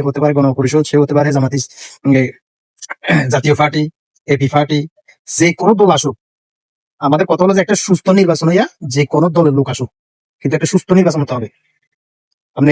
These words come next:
কয়েকটা পুলিশ দিয়ে, কয়েকটা সেনাবাহিনী দিয়ে, র্যাব দিয়া, বিজিবি দিয়ে আপনি সুস্থ নির্বাচন করতে পারবেন না। দেশের ভিতরে যে এই অরাজকতাগুলো হইতেছে, আপনার আইন শৃঙ্খলা বাহিনী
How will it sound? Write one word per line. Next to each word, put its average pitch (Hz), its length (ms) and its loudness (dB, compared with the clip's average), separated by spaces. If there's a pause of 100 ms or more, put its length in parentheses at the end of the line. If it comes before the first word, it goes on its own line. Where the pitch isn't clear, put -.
কয়েকটা 156 260 0
পুলিশ 151 200 0
দিয়ে, 160 160 4
কয়েকটা 143 240 -4
সেনাবাহিনী 151 320 2
দিয়ে, 156 100 2
র্যাব 143 260 0
দিয়া, 147 200 0
বিজিবি 135 320 0
দিয়ে 143 160 4
আপনি 135 140 0 (140)
সুস্থ 135 140 -4 (120)
নির্বাচন 143 260 0
করতে 143 200 -8
পারবেন 143 240 0
না। 139 60 -6 (840)
দেশের 139 260 0
ভিতরে 156 220 2
যে 165 120 4
এই 156 60 4 (680)
অরাজকতাগুলো 151 560 2
হইতেছে, 151 260 0 (240)
আপনার 147 240 4 (120)
আইন 143 120 2
শৃঙ্খলা 156 300 0
বাহিনী 156 160 2